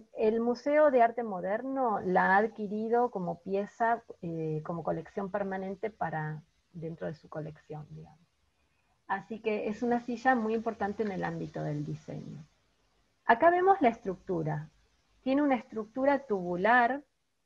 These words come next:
de, de caño, de hierro, y a su vez,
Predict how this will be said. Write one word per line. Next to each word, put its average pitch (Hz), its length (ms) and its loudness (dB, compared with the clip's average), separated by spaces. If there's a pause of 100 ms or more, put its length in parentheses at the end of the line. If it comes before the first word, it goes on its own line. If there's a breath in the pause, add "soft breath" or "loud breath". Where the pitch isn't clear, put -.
(580)
de, 160 640 -12
de 160 200 -20
caño, 208 600 -4 (520 soft breath)
de 170 240 -6
hierro, 220 680 6 (200)
y 240 140 -2
a 240 120 6
su 285 200 -6
vez, 269 480 4